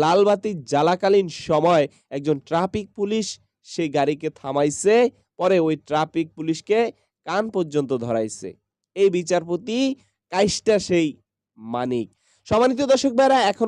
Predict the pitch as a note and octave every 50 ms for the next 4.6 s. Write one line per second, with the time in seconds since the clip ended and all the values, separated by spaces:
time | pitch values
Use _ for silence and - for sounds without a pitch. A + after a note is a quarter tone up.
0 | A3 A3+ A3+ G3+ A#3 A#3 A3 A#3 G#3+ G3+ F#3+ F#3+ F#3+ F#3 F3 G3+ G3+ F#3+ F#3+ G#3+
1 | A3+ - - F3+ E3+ E3 - D#3+ D#3+ F3 F#3+ G#3 G3+ - _ _ _ _ _ _
2 | _ D#3 E3 D#3+ _ - D#3 D3+ E3 E3 D#3+ D#3 D3+ D#3 D3+ D#3+ D#3+ E3 E3+ E3
3 | - E3+ E3 - - - F#3 F3 E3+ E3 D#3+ - - E3+ D#3 D#3 D3 B2 B2+ C#3+
4 | C#3 - - D#3+ D3+ E3 D3 - D3+ D3+ D3+ D#3